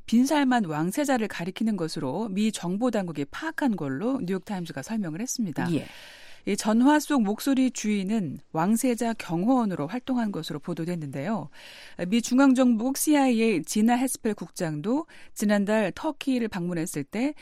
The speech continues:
Speaker 1: 이 녹음 자료를 들은 걸로 알려졌습니다.
Speaker 2: 음, 듣고 확인도 했습니까?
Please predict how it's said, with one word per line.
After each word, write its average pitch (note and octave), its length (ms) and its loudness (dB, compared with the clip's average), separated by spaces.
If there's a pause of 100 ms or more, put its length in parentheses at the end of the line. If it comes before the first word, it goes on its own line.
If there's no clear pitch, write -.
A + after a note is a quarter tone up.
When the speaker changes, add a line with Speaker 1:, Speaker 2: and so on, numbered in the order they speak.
(180)
Speaker 1:
이 F#3 140 -4
녹음 B3 400 4
자료를 F3 380 -2
들은 A#3 320 2
걸로 F#3 220 -2
알려졌습니다. D3 720 -6
Speaker 2:
음, G#3+ 100 -10 (380)
듣고 - 600 0
확인도 C#4+ 460 4
했습니까? C4 480 -2